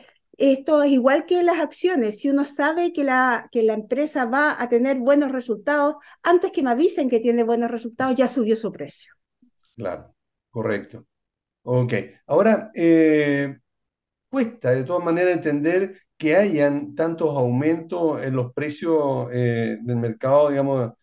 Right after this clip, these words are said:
Speaker 2: de la construcción, digamos, los valores de, de, de los materiales. Eh, ¿a qué crees tú que se debe esta alza?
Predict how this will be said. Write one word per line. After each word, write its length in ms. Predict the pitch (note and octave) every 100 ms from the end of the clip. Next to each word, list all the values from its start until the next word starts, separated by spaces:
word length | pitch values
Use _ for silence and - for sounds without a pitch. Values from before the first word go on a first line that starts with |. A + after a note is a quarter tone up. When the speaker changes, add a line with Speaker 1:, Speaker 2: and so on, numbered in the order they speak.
| _
Speaker 2:
de 160 | - B2
la 140 | B2
construcción, 720 | B2 A2+ A2+ A2 - G#3 B2+
digamos, 260 | A2+ B2 B2
los 140 | A#2
valores 420 | A#2 A2+ C3+ D3 C#3+
de, 420 | C3+ C3 B2 B2 _ _ -
de, 1000 | A2+ A#2+ A#2+ A#2 A2+ A2 A2 G#2+ G#2 G2+
de 220 | B2 B2+
los 100 | A#2+
materiales. 680 | A#2+ A#2 A#2 E3+ D#3 A2 G#2 - _ _ _
Eh, 420 | - D3 D3 D3 D3
¿a 160 | E3 -
qué 240 | D4 D4
crees 280 | B3+ A#3 A3
tú 120 | A3+
que 100 | A3
se 180 | - D#3
debe 720 | E3 E3+ E3 D3+ C3+ B2+ -
esta 380 | C3+ - A#2+ G#2
alza? 300 | G2+ -